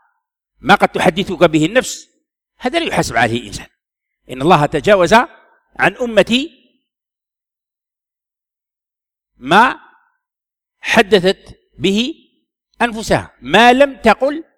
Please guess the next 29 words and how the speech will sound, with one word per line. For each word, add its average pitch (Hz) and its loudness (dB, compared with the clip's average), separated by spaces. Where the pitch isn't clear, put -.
ما 208 4
لم 220 -8
تتكمل-، 196 -2
تتكلم 247 0
أو 226 -4
تعمل. 113 -2
وهذا 160 -2
من 214 -10
كلام 254 2
النبي 156 -2
صلى - -8
الله 123 -2
عليه 98 -8
وسلم، 95 -16
تجاوز 175 0
الله 170 2
عز 139 -2
وجل 185 -4
عن 156 -2
هذه 165 2
الأمة 131 -8
ما 214 4
يحدث 196 -2
به 196 -2
الإنسان 160 -2
نفسه، 117 -8
ما 202 6
لم 214 0
يتكلم، 139 0